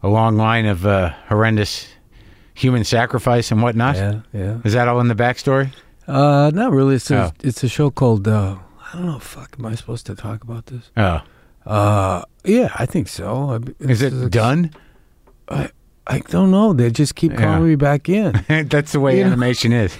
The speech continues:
Speaker 2: Yeah,
Speaker 1: When is
Speaker 2: you
Speaker 1: this gonna be over?
Speaker 2: I know. It's like
Speaker 1: You don't even see the whole script.
Speaker 2: And
Speaker 1: You
Speaker 2: I,
Speaker 1: just
Speaker 2: I actually think every time I'm in there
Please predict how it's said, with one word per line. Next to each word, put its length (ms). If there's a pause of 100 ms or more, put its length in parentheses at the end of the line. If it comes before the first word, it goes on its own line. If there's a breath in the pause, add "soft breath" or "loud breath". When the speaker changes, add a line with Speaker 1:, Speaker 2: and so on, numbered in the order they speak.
Speaker 2:
Yeah, 160
Speaker 1:
When 100
is 100
Speaker 2:
you 40
Speaker 1:
this 100
gonna 140
be 140
over? 260
Speaker 2:
I 180
know. 280
It's 180
like 320
Speaker 1:
You 80
don't 80
even 180
see 160
the 100
whole 180
script. 500
Speaker 2:
And 120
Speaker 1:
You 60
Speaker 2:
I, 60
Speaker 1:
just 120
Speaker 2:
I 200
actually 460
think 420
every 220
time 220
I'm 200
in 140
there 300